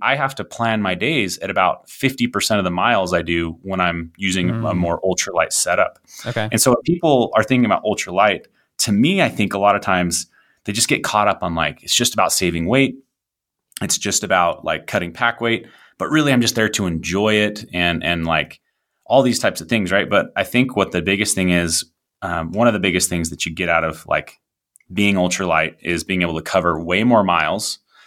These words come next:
Speaker 1: and, and feel way better at the end of the day, because I think people don't realize that it's, it, like, backpacking is a compounding sport,
Speaker 2: Mm-hmm.
Speaker 1: meaning, like, it gets exponentially harder the farther you try to go and the more days you're on trail.
Speaker 2: Yeah, but do you find that there's, like, a,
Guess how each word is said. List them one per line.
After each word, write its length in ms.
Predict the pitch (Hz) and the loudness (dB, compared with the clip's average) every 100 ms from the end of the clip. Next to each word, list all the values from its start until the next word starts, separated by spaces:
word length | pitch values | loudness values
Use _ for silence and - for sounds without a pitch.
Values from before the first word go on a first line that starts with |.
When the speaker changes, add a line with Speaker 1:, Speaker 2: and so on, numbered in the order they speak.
| - _ _ _ - | -20 _ _ _ -6
Speaker 1:
and, 540 | 95 92 87 85 82 | -2 0 0 0 -2
and 140 | 92 87 | -2 -4
feel 320 | - 117 101 | 0 2 4
way 140 | 98 | 2
better 240 | 90 92 90 | 2 2 2
at 80 | 87 | 0
the 80 | |
end 80 | 87 | -2
of 60 | 80 | -2
the 60 | |
day, 160 | 90 87 | 0 0
because 380 | 85 85 85 - | 0 -2 -2 -2
I 60 | - | -4
think 240 | - 110 | -4 -4
people 200 | - 101 | -6 -4
don't 120 | 92 85 | -4 -2
realize 340 | 92 90 85 | 2 0 0
that 100 | 80 | -6
it's, 160 | 78 - | -8 -12
it, 160 | 90 _ - | -14 _ -8
like, 200 | 85 - _ _ 85 | -8 -12 _ _ -4
backpacking 540 | 98 - 117 151 120 | -4 -4 -4 -2 -2
is 120 | 87 | -2
a 60 | 87 | -6
compounding 720 | - 92 87 85 92 87 80 | -6 -6 -4 -4 -6 -6 -6
sport, 520 | - - 92 139 - _ _ _ - | -6 -4 -4 -4 -10 _ _ _ -6
Speaker 2:
Mm-hmm. 140 | 135 120 | -2 0
Speaker 1:
meaning, 500 | 98 95 90 87 - | 2 2 2 -2 -4
like, 240 | 90 - _ 104 | -8 -8 _ -6
it 100 | 104 | -2
gets 180 | 135 - | -2 -2
exponentially 720 | 120 - - 131 117 110 87 | -2 -2 0 0 0 -2 0
harder 320 | 85 90 120 | 0 0 0
the 120 | 92 | -2
farther 340 | - 87 92 | 0 0 0
you 100 | 90 | -2
try 200 | 85 92 | -2 -2
to 60 | 87 | -2
go 300 | 78 95 123 92 | 2 2 2 0
and 100 | 87 | 0
the 40 | |
more 180 | 87 87 | 0 2
days 240 | 87 82 | 0 0
you're 140 | 80 78 | -2 -4
on 100 | - | -4
trail. 340 | - - - _ _ _ _ _ _ - | -8 -8 -10 _ _ _ _ _ _ -6
Speaker 2:
Yeah, 240 | 202 226 | 2 4
but 80 | 190 | 4
do 80 | 180 | 2
you 60 | 220 | 0
find 260 | 240 240 | 0 0
that 60 | 196 | 2
there's, 160 | 175 | 2
like, 140 | 165 | 2
a, 120 | 147 | 2